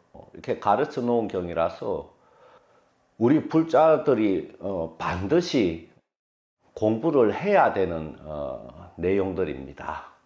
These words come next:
그래서 제가, 어, 쉽게 풀이해 드리고자 하는데, 그래도 좀 어렵지 않을까 생각은 듭니다. 뭐, 진리니까 당연히 그렇죠.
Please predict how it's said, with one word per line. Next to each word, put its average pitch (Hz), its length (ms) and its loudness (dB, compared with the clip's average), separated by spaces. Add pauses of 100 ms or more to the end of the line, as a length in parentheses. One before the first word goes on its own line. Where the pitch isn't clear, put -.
(880)
그래서 127 320 0
제가, 107 600 2 (260)
어, 95 280 -2
쉽게 127 720 2
풀이해 107 720 0
드리고자 120 500 -2
하는데, 90 760 -6 (320)
그래도 131 380 2
좀 104 220 -2
어렵지 107 1400 0
않을까 92 720 2
생각은 117 600 0
듭니다. 87 580 -6 (480)
뭐, 175 220 2
진리니까 123 960 2 (160)
당연히 127 500 -2
그렇죠. 85 680 -6